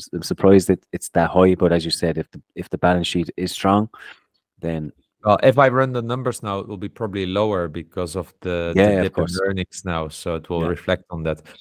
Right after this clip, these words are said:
Speaker 2: But that's also another learning for me. So I just mentioned the importance of dividend safety, but my next m-, m-, <laughs> learning, I put it like, "Thanks God, something like, uh,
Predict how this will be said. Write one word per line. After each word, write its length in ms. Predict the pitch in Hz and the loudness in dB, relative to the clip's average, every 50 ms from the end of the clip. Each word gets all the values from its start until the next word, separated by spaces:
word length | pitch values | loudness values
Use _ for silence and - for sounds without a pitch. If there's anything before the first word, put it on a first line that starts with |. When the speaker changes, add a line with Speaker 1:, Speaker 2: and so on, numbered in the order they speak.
| - _ _ _ | -20 _ _ _
Speaker 2:
But 140 | - 107 87 | -2 2 4
that's 220 | 120 131 131 - | 6 6 6 6
also 500 | 165 160 147 - - 143 127 123 120 120 | 4 4 4 4 4 4 4 6 4 2
another 340 | - - 110 117 131 156 160 | 0 -2 0 2 2 4 4
learning 400 | 147 131 120 110 104 95 90 90 - | 4 4 2 2 2 0 -4 -6 -8
for 220 | - - 95 87 | -6 -6 -6 -4
me. 220 | 85 82 80 82 | -4 -6 -6 -8
So 200 | - - - 101 | -8 -6 -4 -2
I 80 | 95 92 | -2 -2
just 200 | 87 104 101 - | -2 -4 -6 -4
mentioned 400 | 107 101 98 95 - - 98 90 | -4 -6 -6 -6 -6 -8 -6 -4
the 100 | 87 95 | -4 -4
importance 400 | 92 90 - 101 98 92 95 90 | -4 -2 0 0 0 0 -2 -6
of 120 | 90 82 | -8 0
dividend 260 | 78 107 110 120 120 107 | 2 2 2 2 0 -4
safety, 420 | - - 90 87 85 - - 90 | -2 -2 0 0 -2 -4 -8 -8
but 180 | 78 95 90 - _ | -6 -6 -6 -6 _
my 80 | - 92 | -6 -4
next 300 | 92 110 117 - - - | -2 -2 -2 -2 -6 -10
m-, 180 | 101 90 82 - _ _ | -10 -12 -12 -16 _ _
m-, 320 | 95 90 - - 95 95 85 82 87 - - - | -18 -18 -14 -10 -8 -8 -8 -10 -14 -18 -20 -20
<laughs> 280 | _ _ _ _ _ | _ _ _ _ _
learning, 380 | - 101 95 92 90 90 92 - | 4 6 6 6 6 4 2 2
I 100 | 95 92 | 0 0
put 220 | - - 98 90 92 | 0 -2 0 0 0
it 100 | 87 - | 0 2
like, 340 | 92 90 87 87 85 - _ - - _ _ _ _ _ _ | 4 4 4 4 2 0 _ -20 -20 _ _ _ _ _ _
"Thanks 300 | - 127 139 139 113 104 | 4 6 6 4 2 0
God, 420 | 90 85 110 110 113 117 120 123 - - - - _ _ | 0 4 6 6 8 8 6 4 2 -4 -14 -18 _ _
something 480 | - - - 110 107 107 - 113 104 101 | -16 -4 -2 -2 -2 -2 -4 -6 -4 0
like, 400 | 98 95 95 95 95 - - - - | 2 2 2 2 0 -4 -12 -14 -8
uh, 640 | 95 92 92 90 90 87 87 87 90 90 87 87 - | -4 -2 -2 0 0 0 0 0 0 -2 -2 -4 -6